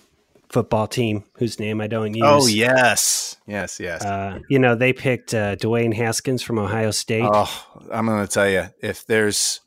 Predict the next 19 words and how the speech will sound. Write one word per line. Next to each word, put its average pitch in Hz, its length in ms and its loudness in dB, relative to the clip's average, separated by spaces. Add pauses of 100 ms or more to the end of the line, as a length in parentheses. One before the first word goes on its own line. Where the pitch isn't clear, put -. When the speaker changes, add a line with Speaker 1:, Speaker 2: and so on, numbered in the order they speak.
Speaker 2:
one 113 200 0
thing 120 180 0
I 113 60 2
wanna 107 180 2
say 107 220 2
about 101 220 2
a 98 40 0
player, 104 360 2
that 101 140 0
guy's 95 200 -2
got 92 160 -2
a 90 40 -6
lot 90 220 -2
of 82 60 -6
upside, 82 440 -8 (160)
a 110 40 -6
lot 131 160 4
of 123 60 -6
potential, - 480 -10